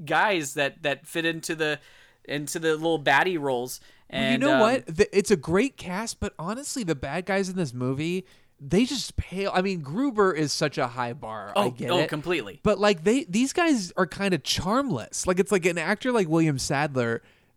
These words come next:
Speaker 2: maybe let him have a little bit more fun with it. Like, he kinda hams it up a little bit,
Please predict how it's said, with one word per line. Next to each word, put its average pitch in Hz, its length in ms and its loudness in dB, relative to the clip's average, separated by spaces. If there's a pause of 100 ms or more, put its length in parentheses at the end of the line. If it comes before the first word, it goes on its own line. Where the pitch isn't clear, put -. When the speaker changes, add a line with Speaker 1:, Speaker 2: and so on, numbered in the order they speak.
(260)
Speaker 2:
maybe 269 300 4
let 226 220 2
him 185 160 0
have 180 200 -2
a 190 40 0
little 175 200 0
bit 180 160 0
more 165 160 0
fun 131 320 -4
with 196 200 -4
it. 285 240 -4
Like, 170 200 -2
he 202 200 -12
kinda 285 360 -4
hams 214 320 -2
it 180 80 2
up 160 140 2
a 156 40 -2
little 214 600 2
bit, 123 340 -2